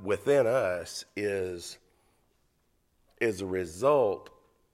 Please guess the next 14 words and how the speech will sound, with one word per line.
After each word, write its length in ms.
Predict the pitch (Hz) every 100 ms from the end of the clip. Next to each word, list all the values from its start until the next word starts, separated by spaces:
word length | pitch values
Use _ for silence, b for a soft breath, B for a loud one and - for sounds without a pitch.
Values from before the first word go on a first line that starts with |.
| _
of 200 | 95 85
God 300 | 90 113 101 85
showing 520 | - 143 147 139 101
us 180 | 92 -
His 240 | 98 90
mercy 600 | 101 95 92 - 101 101 -
and 240 | 90 87
washing 500 | 113 131 131 101 92
away 320 | 90 87 87
our 180 | 85 82
sin. 680 | - 92 90 90 85 87 98 b b b -
And 260 | 98 92
so 300 | - 98 95
now 760 | 92 110 127 120 104 98 90